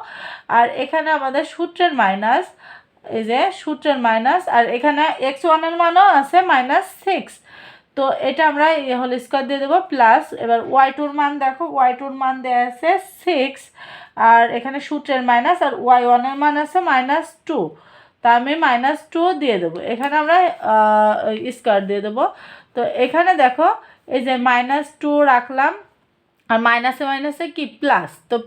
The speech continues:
প্লাস রাখবো, প্লাস এখানে সূত্রের প্লাস এই, এই সিক্সটা রাখবো, আর মাইনাসে মাইনাসে প্লাস এখানে টু হোল স্কয়ার। তো এখানে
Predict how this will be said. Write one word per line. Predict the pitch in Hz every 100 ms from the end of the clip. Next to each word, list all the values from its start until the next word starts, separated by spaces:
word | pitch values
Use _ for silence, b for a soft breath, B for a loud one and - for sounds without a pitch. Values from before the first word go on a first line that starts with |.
| 254
প্লাস | 277 262 262 - - 226 226
রাখবো, | 226 233 262 294 427 B B B B -
প্লাস | 294 226 285 - - 240
এখানে | 240 254 247 277 330 226 220
সূত্রের | 320 330 339 330 269
প্লাস | 208 294 - 226
এই, | 226 226 226 247
এই | 247 -
সিক্সটা | 262 - - 254
রাখবো, | 233 226 233
আর | 311 277 220
মাইনাসে | 220 226 226
মাইনাসে | 233 226 233 233 233
প্লাস | 226 233 226 285 330 -
এখানে | 214 208 208 208 -
টু | 302 302 392 B B B B -
হোল | 233 233 233
স্কয়ার। | 233 - 233 269 330 -
তো | 233 220 214
এখানে | 226 269